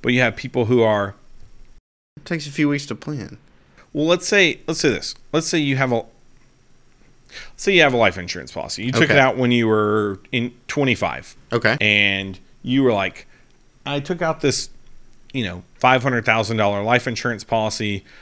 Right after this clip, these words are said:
Speaker 1: because I was working and I had kids and I was worried that they were gonna, you know, if I passed away, they would need something to help them out
Speaker 2: Mm-hmm.
Speaker 1: to, like, keep paying the bills and stuff." But now you're, you know, you're sixty-five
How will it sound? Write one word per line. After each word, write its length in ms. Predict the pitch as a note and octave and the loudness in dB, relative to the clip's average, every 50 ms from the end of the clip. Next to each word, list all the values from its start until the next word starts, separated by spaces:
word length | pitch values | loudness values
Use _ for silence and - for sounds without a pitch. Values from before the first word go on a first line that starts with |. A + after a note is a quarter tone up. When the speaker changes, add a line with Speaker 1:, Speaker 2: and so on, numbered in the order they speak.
| - - - | -20 -10 -6
Speaker 1:
because 720 | G#2+ G#2 - A#2 A2 G2+ G2+ G2 G2 G2 F#2+ F#2 - - - - - _ _ _ - | -6 -2 0 2 2 2 2 0 -2 -2 -4 -6 -10 -10 -12 -20 -20 _ _ _ -4
I 160 | F#2+ F#2+ F#2 | -2 -2 -2
was 180 | F2+ F2+ G2 G#2 | -2 -4 -6 -2
working 520 | C3 D#3 D#3+ D3 - D#3 C#3+ C#3 C#3 C3 | 2 4 4 4 4 4 2 2 2 2
and 80 | A#2 G2 | -2 -2
I 60 | F#2+ | -2
had 180 | G2+ G2 G2 - | -2 -4 -4 -2
kids 540 | - D3+ C#3+ C#3 C3 B2 A#2+ A2 G2+ - - | 2 4 4 6 6 4 2 -2 -4 -8 -4
and 360 | - G#2+ G2+ G2+ G2+ G2 F2+ | -2 0 0 0 0 -2 -4
I 220 | C2+ G2 G2 G2 | -4 -4 -4 -4
was 240 | F#2+ F#2+ G2 G2 G2+ | -4 -6 -8 -6 -2
worried 400 | A#2+ B2+ B2 A#2 A2+ A2+ G#2 G2 | 0 2 4 4 4 2 2 0
that 340 | G2+ F#2+ F#2+ - - - G2+ G#2 | -2 -2 -2 -4 -8 -10 -4 -2
they 280 | A2 G#2+ G#2+ G#2+ G#2+ | 0 0 2 0 0
were 180 | G#2 G#2 G#2 G2+ | -2 -2 -4 -4
gonna, 580 | G2 G#2 G2 G2 G2 F#2+ F#2+ F#2+ F#2+ G#2 - - - - - | -4 -4 -4 -2 -2 -4 -2 -4 -4 -6 -10 -14 -20 -16 -10
you 160 | B2 A2 F2+ | -8 -8 -8
know, 220 | E2+ D#2+ D#2 E2+ - - - - - - - - - - - - - | -8 -10 -12 -14 -16 -18 -20 -20 -20 -20 -20 -20 -20 -20 -20 -16 -12
if 160 | G2+ F#2+ - - | -12 -10 -8 -8
I 140 | - F#2 | -8 -10
passed 360 | F2 - - A#2+ F#2+ - - C#3 | -10 -8 -4 -4 -4 -4 -4 -4
away, 300 | C#3 D3+ D3+ C#3+ C3+ B2+ | 0 2 4 4 4 4
they 140 | A2+ A2 G#2+ | 2 0 0
would 100 | G#2+ G#2 | -2 -4
need 220 | G#2+ G#2 F#2+ F2 - | -6 -6 -6 -4 -4
something 340 | A2 G2 F2+ G2+ G2 F#2+ F#2 | -4 -4 -4 -6 -8 -6 -6
to 200 | F#2 F#2 F#2+ - - - | -6 -6 -6 -8 -12 -12
help 220 | - A2 G2 - - | -8 -8 -8 -8 -8
them 140 | G2 F#2+ | -10 -8
out 220 | F#2 F2+ F2+ - - - - | -8 -8 -8 -10 -12 -14 -8
Speaker 2:
Mm-hmm. 300 | A2+ A#2 A2+ A2+ G#2 G#2 | -6 -4 -4 -4 -6 -8
Speaker 1:
to, 160 | A2 - - | -6 -4 -2
like, 260 | G2 F2 - - - - | -2 -2 -2 -6 -12 -12
keep 220 | - - G#2+ - | -8 -8 -6 -4
paying 220 | - G2+ F#2 F2+ | -2 -4 -4 -4
the 60 | F2+ F2 | -6 -8
bills 240 | F2 D#2 C2 C2 C2+ | -10 -10 -10 -12 -14
and 100 | A#1+ - | -16 -14
stuff." 240 | - D#2+ - - - - - - - - - - | -14 -14 -14 -16 -20 -20 -20 -20 -20 -20 -8 -4
But 120 | - D3+ E3 | -2 0 2
now 260 | E3 D#3+ D#3 D#3 D3+ | 2 2 4 4 2
you're, 420 | C#3+ C#3 C3+ B2+ B2+ B2 A2+ A2+ - - - - - - - - - - - - - | 2 2 4 4 2 2 0 -4 -8 -18 -20 -20 -20 -20 -20 -20 -20 -20 -20 -10 -4
you 100 | - A#2+ | -2 -2
know, 160 | A2 F#2 F#2 - - | -2 -2 -4 -6 -8
you're 120 | G#2+ G#2 - | -6 -6 -2
sixty-five 1000 | - - E3 - - D3 C3 - B2+ A#2 A#2 A2+ A2 A2 A2 A2 A2 - - | 0 0 0 0 0 -2 0 2 2 2 2 2 2 0 0 -2 -4 -8 -16